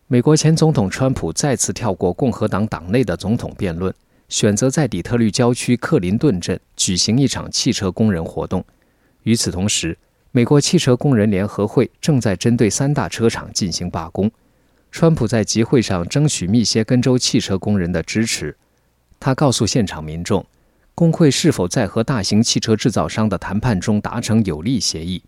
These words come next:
并不重要，因为像电动车的转变很快就会使他们过时。川普说，拜登政府领导下的汽车行业存在缺陷，正在失败。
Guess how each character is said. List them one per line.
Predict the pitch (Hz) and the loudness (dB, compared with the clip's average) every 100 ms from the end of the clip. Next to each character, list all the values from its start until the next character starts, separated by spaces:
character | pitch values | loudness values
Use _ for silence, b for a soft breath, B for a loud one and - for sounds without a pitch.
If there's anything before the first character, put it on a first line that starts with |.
| - | 0
并 | 156 98 | 2 2
不 | 82 | -4
重 | 82 87 | -4 -4
要， | 82 78 - _ _ _ _ _ | -4 -8 -12 _ _ _ _ _
因 | 170 | 2
为 | 160 | 4
像 | 143 156 127 | 6 4 4
电 | 160 | 4
动 | 110 101 | 4 2
车 | - 135 | 2 0
的 | 123 | 0
转 | 107 80 90 | 0 -4 -4
变 | 98 87 | -4 -4
很 | - - 85 | -6 -6 -6
快 | 90 156 | 0 0
就 | 117 117 | 2 0
会 | 104 | 2
使 | 87 - | -2 -2
他 | - 190 | -6 -6
们 | 90 | -4
过 | 95 98 | 0 -2
时。 | - - - - _ _ _ _ _ _ - | -2 -6 -6 -12 _ _ _ _ _ _ -8
川 | - 120 | -2 -2
普 | - | -2
说， | - 87 85 _ _ _ _ _ | -6 -4 -6 _ _ _ _ _
拜 | - 165 | 0 4
登 | 165 | 4
政 | 160 165 | 6 4
府 | 120 98 | 4 2
领 | 117 | 2
导 | 120 - | 2 -2
下 | 110 | -4
的 | 92 | -2
汽 | 87 - 113 | 0 0 0
车 | 113 | 0
行 | 101 82 95 | -2 -4 -2
业 | 95 | -2
存 | - - 90 | -4 -6 -4
在 | 90 | -4
缺 | 76 - 98 | -6 -4 -2
陷， | - 117 - _ | -2 -2 -6 _
正 | - 151 98 | -2 0 0
在 | 92 | -4
失 | 76 - 85 | -4 -4 -4
败。 | 107 - | -6 -8